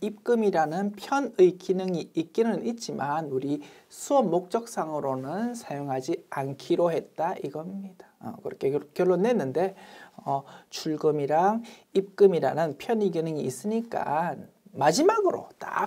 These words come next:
한 번만 한번 연습해 보려고 하는 것입니다. 자, 먼저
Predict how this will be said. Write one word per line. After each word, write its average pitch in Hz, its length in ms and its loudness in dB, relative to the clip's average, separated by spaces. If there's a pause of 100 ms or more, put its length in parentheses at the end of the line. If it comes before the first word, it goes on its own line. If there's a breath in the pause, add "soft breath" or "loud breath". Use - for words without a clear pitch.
(120)
한 147 140 -4
번만 175 480 0
한번 151 500 -8 (400 loud breath)
연습해 170 680 4
보려고 135 640 -2
하는 - 420 -12
것입니다. 180 880 -16 (240)
자, - 200 -18
먼저 143 640 2